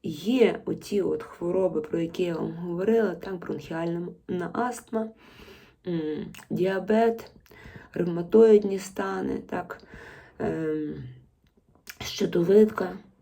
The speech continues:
які говорять про стрес-фактори, що викликають запальні процеси. А є інша психосоматика. Пошкоджуюча поведінка.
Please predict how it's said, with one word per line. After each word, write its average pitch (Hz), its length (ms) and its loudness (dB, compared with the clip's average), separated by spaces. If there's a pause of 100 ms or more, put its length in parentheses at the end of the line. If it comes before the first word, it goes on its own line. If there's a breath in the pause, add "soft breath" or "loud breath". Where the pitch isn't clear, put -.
(1400 soft breath)
які 185 400 2
говорять 196 680 2
про 175 500 -4 (1600)
стрес-фактори, 190 1500 0
що - 440 -2
викликають 175 920 -4 (120)
запальні 175 680 -2
процеси. - 680 -10 (460)
А 190 120 -8
є 214 180 -2
інша 277 460 -4
психосоматика. - 1000 -12 (1400 loud breath)
Пошкоджуюча 220 960 0
поведінка. - 760 -2